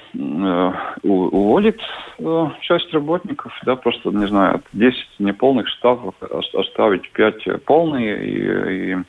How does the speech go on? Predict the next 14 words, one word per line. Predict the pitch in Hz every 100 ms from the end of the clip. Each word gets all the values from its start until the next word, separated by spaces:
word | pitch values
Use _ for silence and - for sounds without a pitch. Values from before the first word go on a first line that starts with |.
| - - - -
остальных, | - - 92 98 104 107 -
э, | 95 -
уволят. | 98 98 87 80 - - - - - - -
Ну | 117
и, | 180
конечно, | - 170 165 - 170
я | 147
думаю, | 151 160 156
что | -
будет | 131 147 135
часть, | - 135 -
которая, | - - 135 143
к | 143
сожалению, | - 107 110 120 139 147 151 147